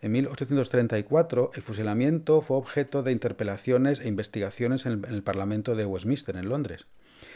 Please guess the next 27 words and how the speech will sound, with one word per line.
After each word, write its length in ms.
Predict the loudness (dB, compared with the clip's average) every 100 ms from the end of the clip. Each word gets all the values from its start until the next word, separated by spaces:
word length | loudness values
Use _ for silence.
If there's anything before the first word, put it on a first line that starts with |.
| -18 -18 -20 -8
En 200 | -2 4
ellas, 420 | 4 6 4 4 0
el 180 | 0
gobierno 340 | 2 2 4 4
británico 760 | 2 2 2 2 0 -2 -2 -4
terminó 420 | -4 -2 2 2
reconociendo 760 | 2 0 -2 -2 -2 2 2 2
que 160 | 0
el 80 | 0
rey 180 | 0 0
Fernando, 680 | 0 0 0 2 2 0 -4
al 160 | -2 0
no 120 | 2
permitir 600 | 2 2 0 0 0 2
al 260 | 2 2 0
cónsul 600 | 0 0 -2 -6 -4 -4
ver 260 | 2 2 2
o 60 |
asistir 400 | -2 -6 -6 -2
a 60 | 2
Boyd, 320 | 2 2 0 -6 -16
había 520 | -8 -4 2 2 2 0
quebrantado 640 | 0 0 0 2 4 2
el 80 | 0
tratado 440 | -4 0 2 2
hispano-inglés, 680 | 0 -2 -2 -2 0 -2 -6 _ _ -20 -20 -20 -14
eh, 260 | -4 -4